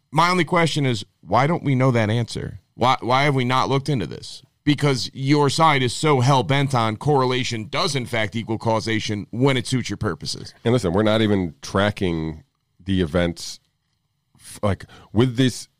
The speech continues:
Speaker 2: emergency use authorization, like, there should be extra tracking of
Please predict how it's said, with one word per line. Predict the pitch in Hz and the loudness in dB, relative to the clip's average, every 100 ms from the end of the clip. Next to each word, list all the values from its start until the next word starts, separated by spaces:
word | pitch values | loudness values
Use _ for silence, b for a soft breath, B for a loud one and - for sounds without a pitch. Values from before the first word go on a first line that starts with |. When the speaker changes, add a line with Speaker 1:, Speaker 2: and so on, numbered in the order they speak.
| _ - | _ -2
Speaker 2:
emergency | 113 120 110 117 | 0 0 0 0
use | 101 107 110 | 2 2 2
authorization, | 104 110 98 104 113 123 127 b b _ | 2 0 0 -2 -2 -6 -8 b b _
like, | 98 - 101 | -4 -4 0
there | 131 | 0
should | 135 | 2
be | 120 120 117 - | 4 2 0 -6
extra | 120 - 110 98 90 80 - - | -6 -4 0 2 2 -2 -8 -8
tracking | - 101 92 92 85 82 | -2 0 0 -4 -6 -6
of | - 87 85 71 | -2 0 -2 -6